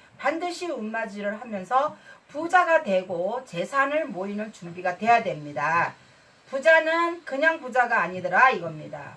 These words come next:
부자들은 남의 말에 경청을 하더라 이겁니다. 근데 우리는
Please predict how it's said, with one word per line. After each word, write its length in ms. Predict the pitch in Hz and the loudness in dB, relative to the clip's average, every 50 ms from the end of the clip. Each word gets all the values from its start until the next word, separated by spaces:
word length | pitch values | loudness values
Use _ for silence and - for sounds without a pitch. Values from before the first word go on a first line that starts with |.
| _ - | _ -16
부자들은 920 | 175 175 220 214 214 196 220 226 240 240 240 233 233 262 294 311 320 311 - - - - - - - _ _ - | -8 -2 0 2 2 0 -2 -6 -6 -6 -6 -6 -8 -6 -6 -6 -6 -8 -12 -16 -20 -20 -20 -20 -20 _ _ -4
남의 360 | - 190 233 269 294 320 320 | 2 2 2 4 4 4 4
말에 500 | 311 262 226 220 226 247 254 269 277 269 269 | 6 6 4 4 4 2 0 0 0 -2 -4
경청을 500 | - 190 190 208 208 - 277 277 302 302 | -4 -6 -6 -6 -8 -10 -6 -2 0 2
하더라 360 | 330 311 247 254 233 226 220 | 2 2 2 2 2 2 2
이겁니다. 840 | 202 175 170 175 175 175 165 156 151 151 143 143 147 151 156 151 147 - | 0 -2 -4 -6 -6 -8 -8 -12 -10 -10 -8 -6 -6 -4 -4 -6 -6 -10
근데 200 | - 170 170 185 | -14 -14 -8 -8
우리는 720 | 185 170 165 196 226 226 214 208 233 254 269 277 285 294 | -8 -8 -8 -10 -10 -6 -6 -4 -4 -4 -6 -8 -8 -10